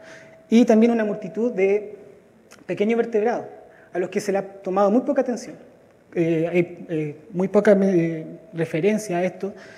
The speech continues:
Una de ellas es la presencia de un marsupial, Tilamis, eh, eh, restos de anfibios, como los que acaban, eh, mencion-, eh, de los que hablaron hace poco.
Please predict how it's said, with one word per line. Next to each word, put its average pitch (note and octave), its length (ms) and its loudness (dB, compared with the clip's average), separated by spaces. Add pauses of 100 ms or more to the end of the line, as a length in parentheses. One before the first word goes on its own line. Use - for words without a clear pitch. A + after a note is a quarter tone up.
(180)
Una F3 220 4
de E3+ 140 6
ellas F3+ 220 2
es E3+ 380 0 (120)
la D#3+ 140 -4
presencia E3+ 400 -8
de D#3 160 -4
un D#3+ 120 -8
marsupial, F3 500 -6
Tilamis, G3 640 -4 (500)
eh, E3+ 580 -4 (420)
eh, D3+ 280 -2
restos E3 320 0
de D#3 120 2
anfibios, F#3+ 540 -2 (400)
como E3 160 -8
los E3 100 -8
que - 140 -12
acaban, E3+ 460 -10
eh, D#3+ 100 -10 (140)
mencion-, E3+ 420 -8
eh, D#3 260 -8 (100)
de E3+ 80 -6
los E3 80 -4
que F3 120 -8
hablaron F3 320 -4
hace F3 160 -12
poco. F#3+ 320 -4